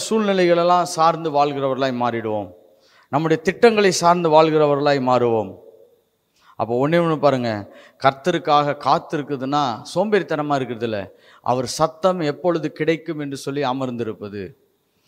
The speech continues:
அவருடைய திட்டம் எனக்கு எப்போ புரியும் என்று சொல்லி காத்திருப்பது.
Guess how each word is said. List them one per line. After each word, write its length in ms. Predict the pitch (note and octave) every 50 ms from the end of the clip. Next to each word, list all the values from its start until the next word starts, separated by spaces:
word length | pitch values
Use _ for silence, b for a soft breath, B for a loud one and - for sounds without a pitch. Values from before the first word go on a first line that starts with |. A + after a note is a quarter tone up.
| B B B B
அவருடைய 440 | B - D#3+ F3 E3+ D#3+ D#3 D3 -
திட்டம் 400 | - G#3+ G3 - - B3 A3 G3+
எனக்கு 240 | F3+ F3 D#3+ C3+ D3
எப்போ 260 | D#3 D3+ - G#3 F#3
புரியும் 480 | C#3+ - E3+ F#3 G3 G#3+ G#3+ G3 F#3+
என்று 200 | F3+ F3 E3 D#3+
சொல்லி 280 | - - E3 D3+ D#3 D#3
காத்திருப்பது. 760 | - - C#3+ D3 C#3+ C#3+ - C#3 C3+ A#2 - A#2+ A2 A2+ A#2